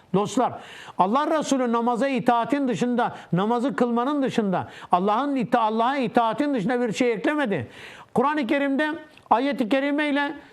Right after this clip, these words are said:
"Ondan sana kolay geleni oku" emri var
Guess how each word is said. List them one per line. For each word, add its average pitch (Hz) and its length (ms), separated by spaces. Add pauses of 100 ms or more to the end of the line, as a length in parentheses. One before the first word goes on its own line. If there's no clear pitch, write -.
(420)
"Ondan 269 480
sana 285 440
kolay 285 380
geleni 262 360
oku" 262 500 (240)
emri 262 340
var 156 180